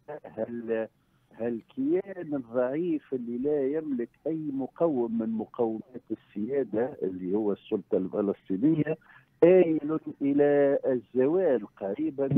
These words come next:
بحكم أن البرنامج المقرر من طرف الحكومة الصهيونية والمدعوم من طرف ترامب الذي تعهد بذلك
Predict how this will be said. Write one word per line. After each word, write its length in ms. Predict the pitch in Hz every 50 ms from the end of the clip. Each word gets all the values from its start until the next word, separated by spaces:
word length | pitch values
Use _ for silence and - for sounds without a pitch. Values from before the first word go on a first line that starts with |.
| - - - -
بحكم 540 | - - - - 156 - - - 127 120 123 - - - 156
أن 340 | 156 143 131 127 120 127 - _ _ _ _ _ _ _ - -
البرنامج 800 | 107 107 104 113 117 - 120 127 - - 160 151 - 123 120 117 - - _ _ _ _ _ _ -
المقرر 840 | - 123 123 117 117 117 113 - - 175 165 151 127 113 113 117 120
من 200 | 117 107 107 101 - -
طرف 360 | 113 107 131 - - _ - - 107
الحكومة 600 | 98 95 - 113 104 - - 160 165 147 143 127
الصهيونية 880 | 120 - _ - - 113 110 101 - _ _ - 175 170 147 131 -
والمدعوم 1200 | 127 123 110 113 117 120 113 113 123 - 127 - - - 147 180 226 277 269 208 151 240 233 233 233
من 120 | 117 - - -
طرف 240 | - 123 123 135 131 - _ - - _ -
ترامب 360 | 165 180 220 226 196 170 156 - -
الذي 380 | 117 113 107 113 113 107 117 110 - -
تعهد 480 | 117 110 120 151 156 143 117 110 104 107
بذلك 920 | 117 110 107 104 107 101 113 127 139 123 101 98 - _ - 101 104 110